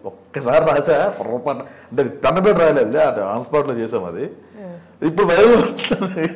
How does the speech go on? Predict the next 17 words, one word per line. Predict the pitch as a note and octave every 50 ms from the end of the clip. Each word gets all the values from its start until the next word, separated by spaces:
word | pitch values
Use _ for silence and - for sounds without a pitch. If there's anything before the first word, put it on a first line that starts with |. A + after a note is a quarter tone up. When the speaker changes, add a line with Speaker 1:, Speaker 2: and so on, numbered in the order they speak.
| - - - - - - - - - _ - - - _ _ _ -
Speaker 2:
అవునా? | D#4+ A4+ C5 A#4 E4 C#4 B3 D#4 D4+ F4 E4+ - B3+ B3+ B3 - - - - - - - -
ఏది? | C#4 D#4 F4 E4 E4 E4+ E4 D#4+ -
Speaker 1:
వద్దది. | G#3+ F#3 E3 - - B2+ A#2+ B2+ - - - -
Speaker 2:
ఆహా, | C4 - F#4 F#4+ D4+ - A#3
అది | C4 C4+ D#4
చెప్పొద్దు. | C#4 E4+ D4+ D#4 D#4 C4 A#3 A#3+
రీల్ | G#3+ A#3+ C#4 D#4 D4+ D4
ఏంటి, | C#4+ C4+ B3 B3+
కాంటెక్స్ట్ | B3+ A#3 A#3 A#3+ A#3+ C4 B3+ - -
అంటే | A#3 G#3+ A3 G#3+
చెప్పండి. | G#3 G#3 G#3+ G#3+ G#3 A3+ C4+ - _ _ _ _ _ _ _ _ _ - _ - G#2
Speaker 1:
అది | G2+ F#2+ G2 G2 F#2+ F#2 F2+ F2 E2 - - - - - _ _ _ _ _ _ _ _ _ _ _ _ _ _ _ _ _ _ _ _ _ _ _ _ _ _ _ _ _ _ _ _ _ -
ఇంగ్లీష్లో | A#2 D3 F3 G#3 A#3 G#3+ F#3 F#3+ A3 A3
వన్ | F#3 D#3 D3 C3+
మినిట్ | C#3 C#3+ D#3+ E3+ D#3+
మాట్లాడమంటాడు | D#3 C#3+ B2 C#3+ C#3+ E3 D#3+ D3 C3 B2 A#2 G#2+ F#2 F#2
ఆయన. | F2+ F#2 -